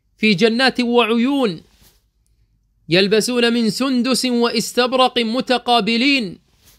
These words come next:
كذلك وزوجناهم بحور عين، يدعون فيها بكل فاكهة آمنين، لا يذوقون فيها إلا الموت،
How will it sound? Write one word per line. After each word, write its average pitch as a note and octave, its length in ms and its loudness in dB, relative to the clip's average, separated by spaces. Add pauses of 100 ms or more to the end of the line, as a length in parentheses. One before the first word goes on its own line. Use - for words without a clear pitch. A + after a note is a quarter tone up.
(760)
كذلك G#3+ 500 0
وزوجناهم G#3+ 880 2
بحور G#3+ 560 2
عين، A3+ 500 0 (640)
يدعون A3 540 2
فيها G#3 340 0
بكل G#3 480 -2
فاكهة G#3+ 840 -2
آمنين، A3 560 0 (1120)
لا A3 160 2
يذوقون G#3+ 760 2
فيها G#3 480 -2
إلا A3+ 380 -2
الموت، A3 600 -2